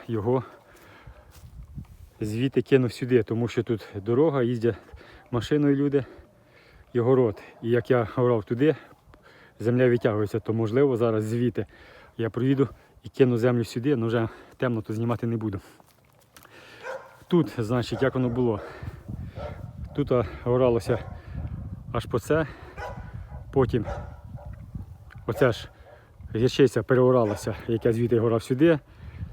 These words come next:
потім вже як їхав донизу, переоралася, місцями вона виглядає, видно її.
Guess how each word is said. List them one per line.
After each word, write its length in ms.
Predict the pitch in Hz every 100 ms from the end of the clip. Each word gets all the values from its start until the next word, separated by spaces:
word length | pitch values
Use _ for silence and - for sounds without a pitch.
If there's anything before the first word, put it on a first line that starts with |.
| - - -
потім 240 | 135 135
вже 120 | 120 123
як 140 | 117
їхав 200 | 123 110
донизу, 360 | 117 147 127 113
переоралася, 600 | 113 113 127 123 - 110
місцями 400 | 110 - 120 117
вона 200 | 117 107 - -
виглядає, 540 | 107 113 123 104 98 82 - _ - - - _ _ - -
видно 300 | 120 120 110
її. 180 | 104